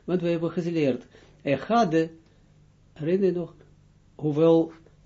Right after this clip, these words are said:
het kan wel contra-, contradiction, contradic-, kan het wel, ehm, eh, contradictie, eh, veroorzaken. We hebben dat gezegd, dat boven dat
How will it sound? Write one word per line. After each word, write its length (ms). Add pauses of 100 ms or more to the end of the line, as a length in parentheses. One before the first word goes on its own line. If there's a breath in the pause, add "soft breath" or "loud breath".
(500)
het 220
kan 260
wel 360 (120)
contra-, 480
contradiction, 960
contradic-, 880
kan 180
het 140
wel, 360 (120)
ehm, 480 (800 soft breath)
eh, 380 (120)
contradictie, 1000
eh, 260
veroorzaken. 800
We 80
hebben 220
dat 180
gezegd, 540
dat 200 (420 soft breath)
boven 640
dat 200